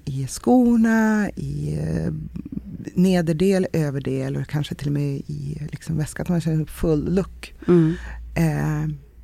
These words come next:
Speaker 1: så det, men, men jag, jag,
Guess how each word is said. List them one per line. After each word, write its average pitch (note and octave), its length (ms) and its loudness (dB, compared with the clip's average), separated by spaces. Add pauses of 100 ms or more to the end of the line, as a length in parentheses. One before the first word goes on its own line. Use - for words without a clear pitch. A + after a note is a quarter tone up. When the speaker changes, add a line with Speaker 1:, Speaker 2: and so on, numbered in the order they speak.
(600)
Speaker 1:
så F#3 520 2 (180)
det, G3 440 4
men, G#3 340 6
men G#3 360 6
jag, G#3 160 6 (140)
jag, G#3 320 4